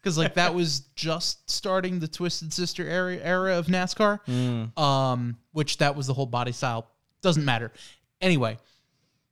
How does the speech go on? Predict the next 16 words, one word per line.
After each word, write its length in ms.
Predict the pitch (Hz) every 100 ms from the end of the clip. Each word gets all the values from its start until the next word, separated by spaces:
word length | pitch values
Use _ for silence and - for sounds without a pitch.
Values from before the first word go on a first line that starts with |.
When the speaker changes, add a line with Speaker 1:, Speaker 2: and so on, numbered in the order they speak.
| _ _ _ _
Speaker 1:
I 100 | -
got 260 | 175 180 185
to 80 | 165
that 100 | 165
and 80 | 156
I'm 80 |
like, 240 | 156 143 - _ _ _ _ _ _ _ _ -
"Urgh," 680 | 285 262 214 180 165 143 135
and 140 | 135 139
I 120 | 131
just 220 | 131 - _ _ -
gave 160 | 117
up. 160 | - - _ _ 127
Speaker 2:
That 100 | 117
was 120 | 110
that? 200 | 117